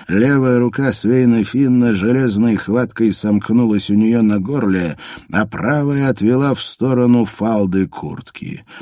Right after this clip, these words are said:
Она попыталась сделать вдох, но не смогла. Эрегированный член был слегка изогнутым до самой головки, как лебединая шея.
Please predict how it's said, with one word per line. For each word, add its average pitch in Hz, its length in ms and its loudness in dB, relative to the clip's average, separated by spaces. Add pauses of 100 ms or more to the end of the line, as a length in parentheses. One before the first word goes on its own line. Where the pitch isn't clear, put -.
(160)
Она 90 200 0
попыталась 90 520 -4
сделать 92 360 -2
вдох, 90 460 -4
но 98 180 -2
не 101 200 0
смогла. 104 680 -14 (280)
Эрегированный 107 640 0
член 107 340 -2
был 104 140 0
слегка 98 480 -4
изогнутым 92 1040 0
до 73 140 -8
самой 82 400 -8
головки, 87 500 -6
как - 260 -16
лебединая 78 880 -6
шея. 58 640 -14